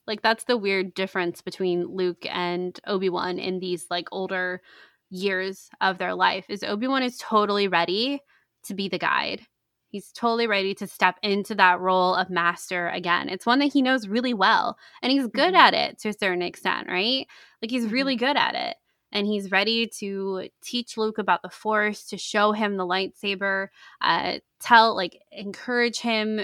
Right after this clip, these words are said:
Speaker 1: with the Death Star, tell him how to go find Yoda. Like, he's ready to do all of those things. But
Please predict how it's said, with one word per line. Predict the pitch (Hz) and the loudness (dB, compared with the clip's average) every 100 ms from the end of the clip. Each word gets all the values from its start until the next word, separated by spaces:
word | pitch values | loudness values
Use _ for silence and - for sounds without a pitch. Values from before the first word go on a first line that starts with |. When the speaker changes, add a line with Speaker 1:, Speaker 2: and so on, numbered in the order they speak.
| 196 | -4
Speaker 1:
with | 190 - | -6 -4
the | 185 | 0
Death | 208 208 | 0 0
Star, | - 208 202 202 | -2 2 2 0
tell | - 240 240 | 0 2 4
him | 240 | 2
how | 220 | 0
to | 196 | -2
go | 190 185 | -2 -4
find | 190 185 | -2 -4
Yoda. | 180 202 208 202 | 0 2 2 2
Like, | 180 - - - _ _ | 0 -4 -18 -20 _ _
he's | 254 247 202 | -4 0 2
ready | 214 240 | 2 0
to | - 196 | -2 -6
do | 202 202 185 | -2 0 0
all | 190 196 208 | 2 4 2
of | 190 | 0
those | 180 175 - | -2 -6 -4
things. | 190 180 - 196 - | -4 -4 -6 -10 -6
But | 180 185 180 - | 2 4 4 0